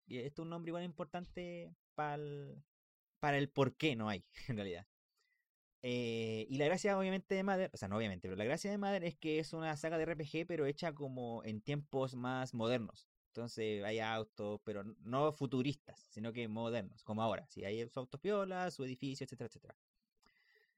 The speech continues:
Eh, la saga consiste de tres juegos. Mother, que es para el que salió para nes, el primero donde está nes. Eh, Mother dos o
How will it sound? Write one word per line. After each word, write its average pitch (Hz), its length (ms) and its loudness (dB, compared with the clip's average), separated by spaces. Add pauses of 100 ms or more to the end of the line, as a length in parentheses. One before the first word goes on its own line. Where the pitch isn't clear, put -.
(240)
Eh, 107 680 -2 (1040)
la 175 160 2
saga 214 240 4
consiste 180 320 -2
de 160 100 4
tres 262 160 2
juegos. 262 340 2
Mother, 175 560 0 (680)
que 107 200 0
es - 220 -8 (160)
para 110 280 0
el 104 340 -4
que - 100 -10
salió 110 200 -2
para 135 140 0
nes, 196 220 -2
el 117 80 -8
primero 127 280 -2
donde 107 160 -4
está 123 180 -4
nes. 156 380 -8 (400)
Eh, 101 160 -6
Mother 180 360 2
dos 226 340 4
o 131 200 -2